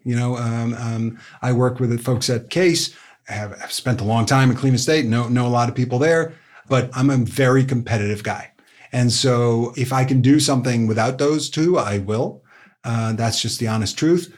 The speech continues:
I believe my colleagues at, uh, you know, the three health systems here have the same, eh,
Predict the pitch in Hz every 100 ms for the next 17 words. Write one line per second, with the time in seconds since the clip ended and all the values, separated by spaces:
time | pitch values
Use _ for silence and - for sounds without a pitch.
0 | _ _ 123 127 120 127 123 113 - 123
1 | 117 117 123 117 110 101 - 113 107 107
2 | - - 110 110 117 104 104 - 131 107
3 | 123 117 - - 117 110 104 113 107 95
4 | 104 107 - 113 113 110 - _ _ _
5 | 139